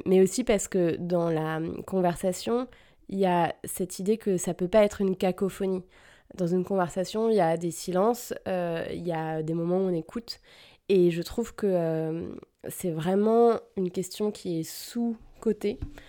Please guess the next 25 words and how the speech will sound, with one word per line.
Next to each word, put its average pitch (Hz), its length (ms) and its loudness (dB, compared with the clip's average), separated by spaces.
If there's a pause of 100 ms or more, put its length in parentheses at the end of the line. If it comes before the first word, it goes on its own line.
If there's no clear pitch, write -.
(320)
euh, 165 760 -2
quand 185 300 -8
on 156 320 -4
réfléchit 175 460 -6
à 190 60 2
la 175 80 2
démocratie, 170 880 -6 (300)
qui - 140 -6
est 151 220 -6 (240)
un 165 100 -6
peu 226 320 -2 (840)
le 202 100 4
droit, 226 420 6
enfin, 190 280 0
la 185 140 2
possibilité, 226 1000 0 (600)
euh, 170 520 0 (120)
pour 220 400 2
le 185 100 4
public, 196 440 -4
les 190 120 2
gens, 196 140 2
les 208 80 2
citoyens, 196 500 0
d'entendre. 196 760 0